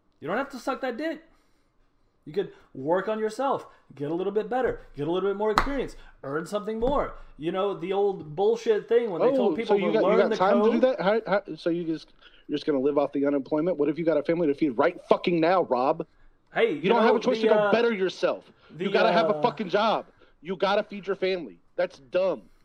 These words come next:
Speaker 1: <laughs>
Speaker 2: You don't have, you don't ha-, it's not, "Oh, I'm gonna go get better. I'm gonna go back to school." Fuck that shit. You got a family to feed right now. You don't have fucking time.
Speaker 1: You get to work. What do you want me to tell you?
Speaker 2: So, so
Speaker 1: There's
Speaker 2: so
Speaker 1: a,
Speaker 2: that
Speaker 1: there's an
Speaker 2: falls back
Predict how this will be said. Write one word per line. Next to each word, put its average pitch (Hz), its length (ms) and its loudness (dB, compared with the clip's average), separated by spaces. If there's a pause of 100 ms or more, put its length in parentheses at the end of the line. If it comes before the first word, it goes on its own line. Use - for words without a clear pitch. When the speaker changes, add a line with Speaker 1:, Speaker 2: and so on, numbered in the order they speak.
(800)
Speaker 1:
<laughs> 302 80 -16 (180)
Speaker 2:
You 180 80 -10
don't 233 160 -6
have, 233 260 -4
you 202 100 -10
don't 226 200 -4
ha-, 202 140 -10
it's 214 180 -4
not, 262 180 -2 (300)
"Oh, 131 100 -8
I'm 170 80 -6
gonna 151 140 -8
go 170 160 -2
get 226 200 -10
better. 262 220 0
I'm 127 80 -2
gonna 139 140 -4
go 156 180 -2
back 202 200 -2
to - 80 -20
school." 247 360 -2 (380)
Fuck 320 220 -6
that 185 180 -2
shit. 147 240 -6
You 190 100 -10
got 240 160 0
a - 60 0
family 226 260 0
to 185 60 0
feed 160 260 -4
right 190 180 2
now. 170 280 -2 (500)
You 165 100 -8
don't 202 100 2
have 220 220 0
fucking 220 280 0
time. 175 400 -2 (500)
Speaker 1:
You 160 140 -16
get 220 120 -4
to 269 60 -10
work. 349 380 -8 (2500)
What 175 100 -6
do 247 40 -4
you 269 80 -2
want 269 120 -2
me - 40 -6
to - 60 -14
tell 240 160 2
you? 135 100 -6 (100)
Speaker 2:
So, 139 200 -6 (120)
so 165 200 0
Speaker 1:
There's 262 200 4
Speaker 2:
so 226 80 4
Speaker 1:
a, - 40 6
Speaker 2:
that 196 60 4
Speaker 1:
there's 269 200 6
an 190 60 6
Speaker 2:
falls 202 100 4
back 285 40 2